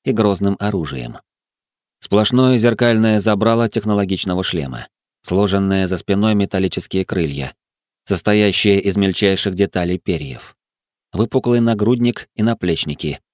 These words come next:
со встроенными кибернетическими устройствами, защитные пластины, покрывающие бедра, голени и предплечья. В отличие от массивных трехмерных кидо, этот экзоскелет казался небольшим и изящным.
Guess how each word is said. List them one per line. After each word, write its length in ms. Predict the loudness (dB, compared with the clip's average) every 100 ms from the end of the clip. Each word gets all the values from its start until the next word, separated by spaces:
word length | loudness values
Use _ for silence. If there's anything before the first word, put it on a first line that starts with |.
| _
со 160 | -4 -4
встроенными 600 | 0 0 0 0 0 -2
кибернетическими 840 | -2 -2 0 -2 -4 -6 -4 -4
устройствами, 760 | -4 -2 -2 -4 -4 -6 -4 -8 _ _ -8
защитные 580 | -4 -2 -2 -2 -2
пластины, 520 | -2 -4 -2 0 0 0
покрывающие 800 | -2 -2 0 0 0 0 -2 -2
бедра, 500 | 0 0 0 -2 -4 -6
голени 580 | -2 0 0 -2 -4 -8
и 80 | -8
предплечья. 720 | -4 -4 -4 -6 -4 -10 -12 _ _ _ _ _ -2
В 80 |
отличие 460 | 0 2 0 2 0
от 80 | 2
массивных 580 | 0 0 0 2 0 0
трехмерных 580 | -2 0 0 0 -2
кидо, 420 | -2 -2 0 -2 -4 _ _ -6
этот 280 | -4 -2 -4
экзоскелет 680 | -4 -2 -2 -2 0 0 0
казался 460 | -2 0 0 0 0
небольшим 560 | 0 0 0 0 -2
и 200 | 0 -2 -2
изящным. 640 | -2 -2 -4 -8 -10